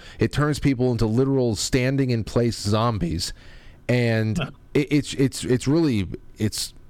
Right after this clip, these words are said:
Speaker 1: it's quite disturbing to watch. But, um, so were you around for that, that, that drug's arrival?
Speaker 2: I was actually working. I remember seeing many people that would be just hanging out in the street, and I would,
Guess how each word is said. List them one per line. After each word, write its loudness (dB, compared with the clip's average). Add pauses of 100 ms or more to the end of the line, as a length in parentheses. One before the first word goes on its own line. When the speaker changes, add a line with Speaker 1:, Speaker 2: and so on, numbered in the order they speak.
Speaker 1:
it's 0
quite -2
disturbing 0
to -2
watch. 0 (380)
But, 2
um, 0 (160)
so 2
were 2
you 2
around 2
for 0
that, 0 (180)
that, -2 (320)
that 0
drug's 0
arrival? 0 (1080)
Speaker 2:
I 2
was 0
actually -2
working. 0
I -2
remember 0
seeing -2
many 0
people -4
that -2
would -4
be -6
just -6
hanging -2
out -2
in -6
the -4
street, -4
and -2
I 0
would, -4